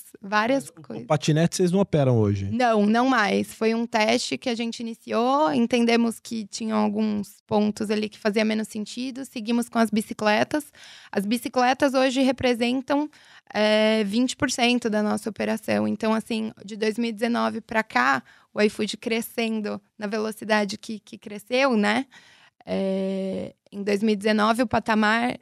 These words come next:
Speaker 1: era, dois mil e dezoito? Dois mil e dezoito, dois mil e dezenove, eu lembro que o patamar da empresa tava em quatorze milhões de pedidos quando eu comecei a trabalhar lá. Hoje a gente já tá perto dos setenta milhões de pedidos por mês. Então, essa complementaridade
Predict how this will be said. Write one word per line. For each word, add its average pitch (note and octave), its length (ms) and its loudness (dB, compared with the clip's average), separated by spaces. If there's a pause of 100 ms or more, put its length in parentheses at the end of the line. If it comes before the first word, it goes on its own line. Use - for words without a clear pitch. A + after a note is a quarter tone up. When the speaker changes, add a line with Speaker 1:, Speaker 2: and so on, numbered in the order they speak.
(100)
Speaker 1:
era, G#3+ 360 0
dois G3 200 -2
mil G#3 100 0
e - 20 -2
dezoito? G#3+ 440 0
Dois G3+ 180 -4
mil A#3+ 120 2
e - 20 -2
dezoito, B3+ 260 -2
dois B3+ 220 0
mil B3 80 4
e A#3 40 0
dezenove, A#3+ 480 0
eu C4 120 2
lembro B3 280 2
que C4 120 -8
o A#3 40 -2
patamar A#3 380 2
da A3+ 80 -2
empresa A#3+ 380 0
tava A#3 220 0
em A#3+ 60 2
quatorze B3 480 0
milhões A3+ 340 2
de - 60 -10
pedidos G#3+ 320 -4
quando G#3+ 320 2 (360)
eu A3 280 0
comecei A3 440 0
a A3 80 0
trabalhar A3+ 400 2
lá. G3+ 240 -2 (400)
Hoje G#3 260 -6
a - 20 -8
gente G#3+ 320 -8
já A3+ 300 0
tá - 180 -2
perto G3+ 320 0
dos G#3 160 -2
setenta G#3+ 400 -6
milhões G#3 280 -6
de - 80 -16
pedidos G3+ 340 -16
por A#3+ 160 -6
mês. G#3+ 360 0 (440)
Então, A3+ 180 -2
essa B3 240 -2
complementaridade B3+ 1500 0